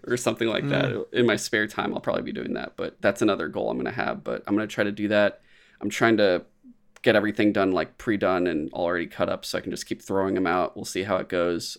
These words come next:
Speaker 1: Um, but yeah, that's everything. That's all the updates I got for now for everything. Uh, and I think that's enough for you guys. I'm sorry if it was really, really long, but we haven't done a long episode like this in a long time. Uh, that has been the show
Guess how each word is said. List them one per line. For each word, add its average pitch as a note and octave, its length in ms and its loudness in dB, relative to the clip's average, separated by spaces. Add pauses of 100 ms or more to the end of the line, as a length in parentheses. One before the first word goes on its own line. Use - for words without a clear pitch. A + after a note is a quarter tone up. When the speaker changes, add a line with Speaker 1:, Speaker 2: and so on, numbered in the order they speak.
Speaker 1:
Um, G#1 500 -8 (220)
but - 320 -12 (320)
yeah, - 220 6
that's A2 180 -2
everything. G#2 400 0
That's F#2+ 180 -4
all G2 140 2
the G2 100 0
updates - 340 -4
I - 40 -10
got - 180 -6
for - 100 -8
now F#2 240 -2
for F#2 200 -8
everything. F#2 540 -4 (580)
Uh, D#2+ 380 -2 (140)
and F2 380 -4 (100)
I F#2 100 -6
think F2+ 340 -2 (340)
that's G#2 220 0
enough F#2+ 160 0
for F#2+ 100 -6
you F#2+ 100 0
guys. F#2+ 220 0
I'm F2+ 80 -2
sorry F#2 340 0 (200)
if G2+ 120 -10
it G2+ 60 0
was F2+ 220 -2
really, F#2+ 180 0
really F#2 220 -2
long, F#2 260 -2
but F2 140 -8
we F2 80 -2
haven't - 160 -4
done F2+ 220 -2
a E2 80 -6
long G2 220 -2
episode - 300 -6
like - 140 -6
this - 160 -10
in - 60 -6
a - 40 -6
long F2 220 -2
time. G2+ 320 -2 (840)
Uh, F2 220 2
that F#2+ 100 2
has A2+ 140 0
been C3+ 120 4
the A#2 60 4
show D3 360 0